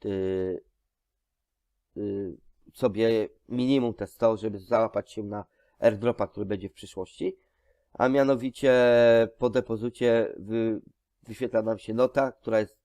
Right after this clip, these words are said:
typowo bardzo prywatna i teraz każdy może uży-, uży-, widząc taką notę, jeżeli ktoś uzyska ją, może na dowolny portfel wypłacić, y, te środki, które były wpłacone tutaj.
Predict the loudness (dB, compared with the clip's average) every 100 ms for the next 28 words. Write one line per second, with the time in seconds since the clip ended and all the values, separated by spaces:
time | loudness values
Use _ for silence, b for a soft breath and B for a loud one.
0 | -12 -2 0 2 2 0 0 -4 -6 -6
1 | -2 -4 -4 _ _ _ _ -12 2 2
2 | 2 2 2 2 -2 -2 -2 0 0 0
3 | -2 -6 -4 -6 -6 -10 -10 -8 -10 -8
4 | -4 -4 -4 -4 -4 -2 -2 -2 -2 -2
5 | -4 _ _ _ -12 -8 -8 -6 -8 -6
6 | -6 -8 -6 -6 -4 -6 -8 _ _ _
7 | _ _ _ _ -2 0 0 0 0 2
8 | 2 2 2 0 0 0 0 -2 -2 -4
9 | -10 -8 -6 0 0 0 -10 -14 -12 -6
10 | -4 -2 -2 -4 -4 -8 -10 -8 -6 -6
11 | -8 -6 -4 -4 -4 -4 -4 -8 -10 -12
12 | -12